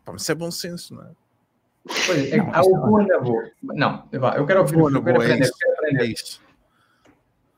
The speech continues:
Speaker 1: É isso, voa na boa, não é? Uma cena assim.
Speaker 2: Sim, o voa na
Speaker 3: Voa
Speaker 2: boa
Speaker 3: na
Speaker 2: tem
Speaker 3: boa,
Speaker 2: várias
Speaker 3: tem, sim, voa na
Speaker 2: informações.
Speaker 3: boa, exato.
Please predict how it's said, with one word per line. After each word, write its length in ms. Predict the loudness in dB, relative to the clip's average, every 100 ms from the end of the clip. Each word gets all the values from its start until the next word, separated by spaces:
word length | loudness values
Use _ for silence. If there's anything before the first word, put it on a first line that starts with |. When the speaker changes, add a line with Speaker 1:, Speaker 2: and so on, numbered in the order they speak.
| _ _ _ _ _ -16
Speaker 1:
É 80 | -12
isso, 200 | -12 -12
voa 240 | -8 -6
na 120 | -6
boa, 200 | -6 -6
não 100 | -6 -10
é? 20 |
Uma 300 | -12 _ -20
cena 200 | -18 -16
assim. 160 | -12
Speaker 2:
Sim, 160 | -6 -4
o 80 | -2
voa 180 | -2 -2
na 80 | 0
Speaker 3:
Voa 80 | 0
Speaker 2:
boa 120 | 2
Speaker 3:
na 80 | 2
Speaker 2:
tem 140 | 4
Speaker 3:
boa, 60 | 4
Speaker 2:
várias 220 | 4 0
Speaker 3:
tem, 80 | -2
sim, 160 | -2 0
voa 200 | 2 2
na 60 |
Speaker 2:
informações. 260 | 2 -2 -2
Speaker 3:
boa, 100 | -4
exato. 180 | -6